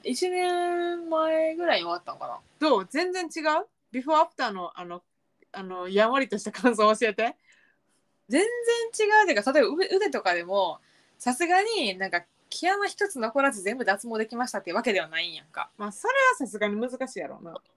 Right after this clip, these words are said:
Speaker 1: まあ、ムラはあるし、人間が当てるもんやから、多少は、なんか、なんやろ。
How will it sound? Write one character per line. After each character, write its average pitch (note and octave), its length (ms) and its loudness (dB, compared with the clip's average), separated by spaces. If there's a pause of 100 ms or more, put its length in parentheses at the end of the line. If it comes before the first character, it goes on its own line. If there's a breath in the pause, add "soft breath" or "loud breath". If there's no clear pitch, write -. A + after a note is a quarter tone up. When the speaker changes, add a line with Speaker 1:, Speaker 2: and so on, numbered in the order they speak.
(340)
Speaker 1:
ま C4 180 6
あ、 G#3 40 2
ム A#3+ 240 -2
ラ F4+ 160 6
は F4 140 4
あ G#3 60 2
る G3 120 -2
し、 G3 120 -14
人 G#3 200 -8
間 A#3+ 200 -4
が B3+ 80 4
当 C#4 60 -8
て D#4 80 -4
る D4+ 140 -2
も D4+ 100 -2
ん C4 60 -2
や F3+ 120 -4
か D#3 120 -6
ら、 E3+ 320 -4 (680)
多 D4+ 180 -8
少 G4 360 0
は、 F#4+ 460 2 (480)
な G3 160 -8
ん F#3+ 40 -10
か、 D3 240 -12 (420)
な F#3+ 80 -10
ん - 20 -4
や D#3+ 80 -6
ろ。 A2 160 -16